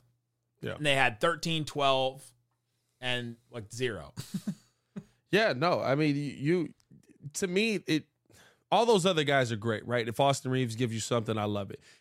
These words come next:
Speaker 1: If, um,
Speaker 2: D'Angelo
Speaker 1: Rui
Speaker 2: Russell.
Speaker 1: gives us, if, if Rui gives us twenty,
Speaker 2: He
Speaker 1: perfect,
Speaker 2: did.
Speaker 1: right? If D'Lo gives, and, and no, Rui did. I-, if, if D'Lo, but, like, the thing is, this team should be running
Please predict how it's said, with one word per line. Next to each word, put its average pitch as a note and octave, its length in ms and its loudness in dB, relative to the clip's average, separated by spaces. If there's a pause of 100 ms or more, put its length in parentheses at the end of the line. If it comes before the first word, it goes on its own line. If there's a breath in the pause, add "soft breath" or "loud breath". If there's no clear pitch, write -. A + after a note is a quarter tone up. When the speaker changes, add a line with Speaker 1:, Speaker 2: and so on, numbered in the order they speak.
(140)
Speaker 1:
If, A#2+ 460 0
um, G#2+ 880 0 (1500)
Speaker 2:
D'Angelo C3+ 340 -4
Speaker 1:
Rui C#3 140 4
Speaker 2:
Russell. F#3 320 8
Speaker 1:
gives D3+ 260 4
us, D#3 300 2
if, E3 180 4
if D3+ 180 2
Rui F3+ 220 6
gives C#3 260 2
us B2+ 140 0
twenty, A#2 440 0 (100)
Speaker 2:
He A#3 80 2
Speaker 1:
perfect, E3 420 6
Speaker 2:
did. - 60 -4
Speaker 1:
right? C#3+ 280 2 (200 soft breath)
If D3+ 200 4
D'Lo E3+ 440 6
gives, D3 260 2
and, A3+ 220 2
and A3+ 140 0
no, A#3 120 4
Rui A3+ 280 6
did. F#3 260 4
I-, E3 200 0
if, F3+ 240 2
if F3 160 4
D'Lo, G3 360 4 (180 loud breath)
but, G3 140 6
like, F#3+ 260 4
the E3 100 4
thing C4 300 2
is, G#3 340 2 (240 soft breath)
this F#3 280 2
team F#3 400 0
should D3 320 0
be C3 160 4
running D3 600 2